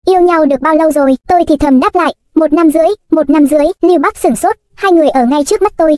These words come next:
lại nói chuyện được một năm rưỡi, mà tôi lại không phát hiện ra gì cả." Anh ta thở hổn hển, "Ta cần đôi mắt này để làm gì nữa, hay là ta tự móc mắt mình đi?" Tôi vội vàng ôm lấy tay anh ta, "Không được, không được."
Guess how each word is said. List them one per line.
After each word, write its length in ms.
lại 180
nói 160
chuyện 240
được 140
một 180
năm 140
rưỡi, 180
mà 160
tôi 180
lại 140
không 160
phát 160
hiện 140
ra 140
gì 200
cả." 140
Anh 180
ta 180
thở 180
hổn 180
hển, 180
"Ta 100
cần 180
đôi 100
mắt 160
này 220
để 80
làm 160
gì 140
nữa, 260
hay 220
là 120
ta 160
tự 140
móc 200
mắt 140
mình 160
đi?" 180
Tôi 160
vội 160
vàng 260
ôm 140
lấy 140
tay 140
anh 140
ta, 200
"Không 200
được, 160
không 200
được." 180